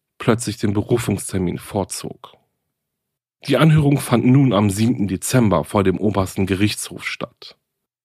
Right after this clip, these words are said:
Das O P P teilte dem Gericht mit, dass eine Verunreinigung der D-N-A-Proben sehr wahrscheinlich sei, woraufhin Farayama nach sechzehn Monaten Haft freigesprochen wurde. Der Moment,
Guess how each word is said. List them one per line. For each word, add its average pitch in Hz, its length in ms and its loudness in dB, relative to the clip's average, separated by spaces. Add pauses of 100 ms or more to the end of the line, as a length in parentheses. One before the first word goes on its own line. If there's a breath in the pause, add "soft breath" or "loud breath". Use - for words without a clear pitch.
Das 127 260 0
O 147 140 0
P 151 180 -4
P 170 300 0
teilte 127 500 0
dem 104 240 -2
Gericht 107 400 -4
mit, 131 360 2 (160)
dass 123 260 -6
eine 113 220 -2
Verunreinigung 107 880 2
der 95 140 0
D-N-A-Proben 98 840 -2
sehr 104 220 -2
wahrscheinlich 104 600 -2
sei, 85 340 -4 (220)
woraufhin 139 440 2
Farayama 135 920 0 (260)
nach 123 160 -2
sechzehn 131 480 -2
Monaten 110 500 0
Haft 127 360 -4 (260)
freigesprochen - 920 -4
wurde. - 280 -14 (2500)
Der 147 300 4
Moment, 143 680 2